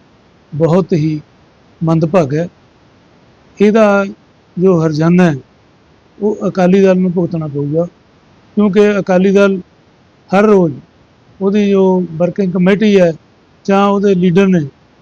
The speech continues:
ਹਰ ਰੋਜ਼ ਕੋਈ ਨਾ ਕੋਈ ਗਲਤੀ ਕਰਦੇ ਜਾ ਰਹੇ ਨੇ। ਉਹਦੇ ਨਾਲ ਸਾਡਾ ਸਿੱਖ ਪੰਥ ਨਿਘਾਰ ਵੱਲ ਜਾ ਰਿਹਾ ਹੈ ਅਤੇ ਹਰ ਰੋਜ਼, ਹਰ ਰੋਜ਼ ਸਾਡੀ ਜੋ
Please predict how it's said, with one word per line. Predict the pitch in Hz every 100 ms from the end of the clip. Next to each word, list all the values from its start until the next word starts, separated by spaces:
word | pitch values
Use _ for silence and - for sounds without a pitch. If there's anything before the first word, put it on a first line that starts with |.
| _
ਹਰ | 180 202
ਰੋਜ਼ | 214 214
ਕੋਈ | 196 196 196
ਨਾ | 190
ਕੋਈ | 196 180
ਗਲਤੀ | 185 185 202
ਕਰਦੇ | 180 170 165
ਜਾ | 160 156
ਰਹੇ | 170
ਨੇ। | 175 185 190 _ _ _ -
ਉਹਦੇ | 190 214
ਨਾਲ | 202 185 185
ਸਾਡਾ | 175 170 175
ਸਿੱਖ | 170 190 190
ਪੰਥ | 165 180 151 143 135 _ _ _ _ _ 175
ਨਿਘਾਰ | 185 185 170
ਵੱਲ | 175 175
ਜਾ | 175 180 180
ਰਿਹਾ | 180 185
ਹੈ | 180 _ _ _ 190
ਅਤੇ | 226 190
ਹਰ | 175 214
ਰੋਜ਼, | 226 190 139 _ _ _ _ _ _ _ _ _ _ _
ਹਰ | 220 254
ਰੋਜ਼ | 233 226 220 208
ਸਾਡੀ | 175 175 190
ਜੋ | 185 180